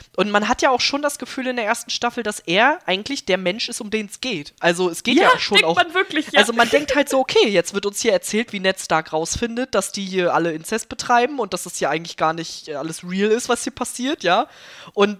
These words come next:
Speaker 1: plötzlich dann so, „Ja, lass den mal hinrichten.“ <laughs> Das war schon so ein bisschen okay. Vor allem, ich weiß gar nicht mehr, ich glaube, ich hab in dem Moment schon gedacht, dass er jetzt sterben wird. Aber sie sagen ja noch so von wegen so, „Ja, und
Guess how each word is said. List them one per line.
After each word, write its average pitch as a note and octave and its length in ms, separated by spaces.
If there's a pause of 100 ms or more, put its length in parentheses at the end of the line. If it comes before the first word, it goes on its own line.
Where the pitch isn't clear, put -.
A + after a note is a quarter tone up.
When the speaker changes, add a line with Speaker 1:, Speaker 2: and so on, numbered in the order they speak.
(140)
Speaker 1:
plötzlich A3+ 360
dann G#3+ 160
so, G3 160
„Ja, F3+ 120
lass F3+ 180
den G3+ 140
mal E3 80
hinrichten.“ G3+ 760
<laughs> - 60 (500)
Das - 140
war C#4+ 160
schon F#4+ 180
so E4+ 100
ein D#4 60
bisschen D4+ 380
okay. G3+ 560 (380)
Vor G3+ 220
allem, F#3+ 340 (300)
ich - 160
weiß E3+ 260
gar A#3+ 120
nicht B3 200
mehr, A#3 400 (200)
ich - 140
glaube, E3+ 160
ich - 140
hab - 120
in A3+ 120
dem G#3+ 120
Moment F#3 440
schon A3 360
gedacht, - 460
dass F3+ 140
er E3 100
jetzt E3 200
sterben D#3+ 500
wird. C4 240 (260)
Aber F3 180
sie E3+ 180
sagen D#3+ 280
ja C4+ 100
noch C4 140
so C4+ 140
von A#3 220
wegen A#3 220
so, G#3 160
„Ja, E3 480
und D#3 360